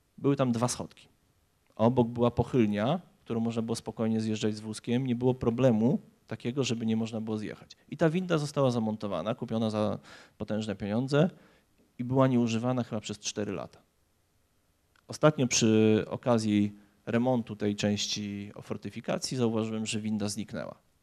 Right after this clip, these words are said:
Co się z nią stało? E, widzimy ostatnie remonty, mm, przejść dla pieszych w obrębie Starego Miasta i wydzielenie tak zwanych śluz rowerowych, które zgodnie z prawem tyś-, tymi śluzami nie są,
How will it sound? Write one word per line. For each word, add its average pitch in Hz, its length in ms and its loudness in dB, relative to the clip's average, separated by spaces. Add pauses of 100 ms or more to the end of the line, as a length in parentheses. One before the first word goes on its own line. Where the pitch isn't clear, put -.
(440)
Co 117 100 -8
się 120 140 -8
z 113 80 -14
nią 110 100 -6
stało? 69 340 -12 (1900)
E, 131 260 6
widzimy 156 320 6
ostatnie 156 520 4
remonty, 123 800 4 (100)
mm, 104 380 -6
przejść 117 280 4
dla 113 120 -2
pieszych 113 300 -2
w 113 60 -4
obrębie 107 320 0
Starego 104 340 0
Miasta 107 540 -2
i 104 120 -2
wydzielenie 107 480 2
tak 107 120 -4
zwanych 104 280 -2
śluz 110 300 -6
rowerowych, 101 480 0
które 120 460 0 (600)
zgodnie 123 380 -2
z - 60 -8
prawem 110 280 0
tyś-, 110 200 -10 (140)
tymi 107 180 -8
śluzami 104 400 -4
nie 95 120 -6
są, 254 260 2